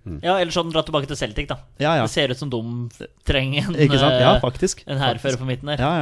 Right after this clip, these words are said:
Speaker 3: ja.
Speaker 1: Første februar tjue tolv fikk Simon Grayson sparken som manager i Leeds. Det var dagen etter at
Speaker 3: Ah.
Speaker 1: overgangsvinduet stengte.
Speaker 3: Ja, det var det,
Speaker 1: Og så
Speaker 3: ja.
Speaker 1: tok Neil Warnock over, eh, eh, elleve dager etterpå.
Speaker 3: Oi, oi, oi. Gylne
Speaker 1: Men,
Speaker 3: tider.
Speaker 1: mine herrer, Stefan Johansen kan jo ikke nå være med i landslagstroppen til kampene i november.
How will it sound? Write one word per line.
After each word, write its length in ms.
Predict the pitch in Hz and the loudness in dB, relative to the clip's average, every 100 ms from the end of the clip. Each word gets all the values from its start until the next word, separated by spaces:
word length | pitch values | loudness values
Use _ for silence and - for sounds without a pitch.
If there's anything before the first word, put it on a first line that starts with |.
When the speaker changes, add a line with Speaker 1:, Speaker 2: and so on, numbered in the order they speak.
| 127 | -2
Speaker 3:
ja. 40 | - - _ - | -6 -20 _ 0
Speaker 1:
Første 260 | 175 - 113 | 0 2 2
februar 320 | 131 143 139 | 6 6 6
tjue 220 | 143 120 | 4 4
tolv 200 | 123 143 139 | 4 4 2
fikk 140 | 120 139 | 0 0
Simon 300 | 131 127 156 | 4 4 4
Grayson 400 | 139 98 - 220 | 4 4 2 0
sparken 440 | - 120 101 113 110 | 4 4 4 2 0
som 220 | 120 117 | 0 0
manager 400 | 104 87 90 101 95 | 0 0 0 0 2
i 120 | 90 | 2
Leeds. 420 | 87 85 76 - 113 | 4 0 -2 -8 0
Det 80 | 120 | 2
var 80 | 107 | 6
dagen 280 | 90 90 104 | 8 8 4
etter 160 | 87 95 | 4 0
at 80 | 82 | 2
Speaker 3:
Ah. 40 | 80 | 2
Speaker 1:
overgangsvinduet 400 | 76 - 82 87 | 2 0 -2 -2
stengte. 320 | 80 - - - | -4 -6 -10 -6
Speaker 3:
Ja, 380 | 127 160 180 180 | -4 -4 -4 -6
det 100 | 165 | -6
var 100 | 170 | -8
det, 480 | 139 143 156 185 196 | -6 -4 -2 -2 -2
Speaker 1:
Og 60 | |
så 60 | 165 | 2
Speaker 3:
ja. 60 | |
Speaker 1:
tok 200 | 113 104 107 | 2 2 2
Neil 200 | 98 98 | 2 4
Warnock 360 | 87 82 90 95 | 2 2 0 0
over, 360 | 85 87 87 | 0 2 2
eh, 360 | 87 85 85 85 - - _ - | 2 2 0 -2 -8 -20 _ -10
eh, 480 | 78 80 78 76 95 | -6 -4 -4 -4 -4
elleve 160 | 85 80 | -2 0
dager 240 | 76 78 | -2 -2
etterpå. 140 | 76 143 | -4 -2
Speaker 3:
Oi, 200 | 127 107 | -2 -2
oi, 120 | 95 82 | -4 -4
oi. 400 | - - - 120 | -4 -4 -4 0
Gylne 180 | 131 117 | 4 4
Speaker 1:
Men, 160 | 190 | 4
Speaker 3:
tider. 260 | - 113 - - - | 4 2 -2 -8 -6
Speaker 1:
mine 160 | 104 92 | -2 0
herrer, 280 | 80 73 - _ _ - | -2 -6 -12 _ _ -10
Stefan 300 | - 104 127 | -4 0 2
Johansen 320 | 101 90 131 | 0 -2 -4
kan 200 | - 90 | -4 -2
jo 100 | 90 | 0
ikke 100 | 107 | 2
nå 100 | 95 | 2
være 160 | 95 80 | 2 0
med 80 | 82 | -2
i 20 | |
landslagstroppen 560 | 76 - - 82 95 87 | -4 -6 -6 -2 -2 -2
til 80 | 87 | -4
kampene 760 | 80 78 78 80 82 80 78 80 | -4 -6 -4 -2 -2 -4 -6 -8
i 80 | |
november. 320 | 85 80 80 | -6 -4 -4